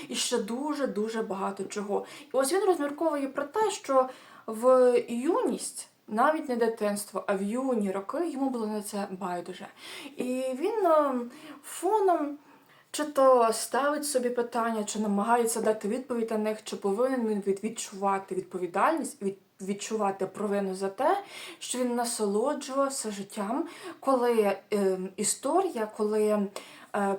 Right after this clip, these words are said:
певна, певні, е, історичні проміжки вимагали від нього максимальної концентрації. Чи не буде відчувати він і його покоління, е, провину за те, що, можливо, в чомусь занапастили майбутнє?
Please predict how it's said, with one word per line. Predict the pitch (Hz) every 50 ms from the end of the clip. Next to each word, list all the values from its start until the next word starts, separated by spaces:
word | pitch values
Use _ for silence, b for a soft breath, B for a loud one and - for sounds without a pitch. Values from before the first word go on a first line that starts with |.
| - -
певна, | 240 233 226 220 220 220 214 208 208 202 208 208 208 208 208 208 202 208 202 196 196 202 -
певні, | 226 226 220 214 220 220 220 214 220 220 214 214 208 208 208 -
е, | 214 202 202 -
історичні | 226 - - 254 240 247 240 - - - 214
проміжки | 196 - - 247 294 349 392 381 - - - 262
вимагали | 220 214 208 196 196 190 202 202 240 285 285 277 254
від | 208 208 202 -
нього | 190 208 214 220 214
максимальної | 196 190 196 - - - 202 196 202 202 202 208
концентрації. | 196 - 208 196 196 - 202 196 196 - 202 208 196 196 - - 202 202 B B B 359 370 330 B B
Чи | - - 254 247 240 240 240 240
не | 226 226
буде | 220 - 359 392 392 311
відчувати | 262 247 247 - - 226 202 208 226 226 220 214 - - 185 170 170 180
він | 214 254 311 320 269 226
і | 214 202
його | 208 202 202 214 220
покоління, | 214 - 190 190 - - 185 190 233 277 302 302 294 277 277 B B B B B B B -
е, | 214 208
провину | 202 - - 214 196 190 202 247 285 311 330 320 302 302 302 294 277 -
за | 220 208 214 214
те, | 220 - - 262 269 262
що, | 269 - - - 214
можливо, | 214 208 233 247 220 208 - 196 180 185 196 220 254 277 277 262 214 202 202 202 208
в | 196 202 -
чомусь | - - - 233 254 277 277 262 247 240 - - -
занапастили | 196 196 214 208 208 208 208 202 - 196 190 - - - - - 220 226 247 247 247 233 208
майбутнє? | 202 202 196 196 185 185 202 202 196 - - -